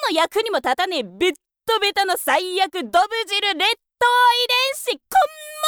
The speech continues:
り垂らしまくりやがって、ネットとオナニーすること以外に脳がねえ引きオタ萌え豚ドブザーメン汁男！臭い！キモい！クソオタ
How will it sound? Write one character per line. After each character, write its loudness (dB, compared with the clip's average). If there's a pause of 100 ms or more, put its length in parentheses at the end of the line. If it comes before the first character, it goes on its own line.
(100)
り -2
垂 2
ら 4
し -6
ま 2
く -6
り -4
や 4
が 4
っ 2 (280)
て、 -4
ネ 2
ッ 0 (200)
ト 0
と 0
オ 2
ナ 0
ニ -4
ー -6
す -4
る -2
こ 0
と -2
以 0
外 0
に -4
脳 2 (220)
が 2
ね 0
え -
引 -14 (200)
き -2
オ 0
タ 2
萌 2
え 4 (400)
豚 0
ド 2
ブ 0
ザ 0
ー 6
メ 2
ン -14
汁 0 (240)
男！ 0 (800)
臭 -2 (160)
い！ -8 (500)
キ -14 (400)
モ -2
い！ -20 (540)
ク -18
ソ -2
オ 2
タ 2